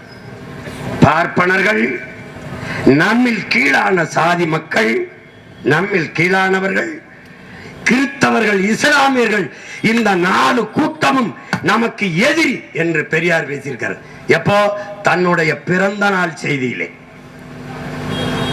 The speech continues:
இந்த நாலு கூட்டமும் நமக்கு எதிரி என்றால் அந்த நமக்கு என்பதில் யார் இருக்கா? கிறிஸ்தவ இஸ்லாம் எதிரின்னா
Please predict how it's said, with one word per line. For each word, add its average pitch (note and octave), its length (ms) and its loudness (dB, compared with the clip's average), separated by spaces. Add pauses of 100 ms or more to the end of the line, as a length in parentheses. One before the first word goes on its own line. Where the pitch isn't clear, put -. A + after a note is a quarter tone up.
(1500)
இந்த G3+ 320 6
நாலு G3 520 2
கூட்டமும் F#3 580 2
நமக்கு D#3+ 480 2
எதிரி D3 320 0
என்றால் B2+ 560 2 (380)
அந்த D#3+ 240 2
நமக்கு G3+ 840 2
என்பதில் F3 400 0
யார் D3+ 200 2
இருக்கா? B2+ 320 -8 (1200)
கிறிஸ்தவ G3 440 2
இஸ்லாம் F#3 440 2
எதிரின்னா D#3 600 2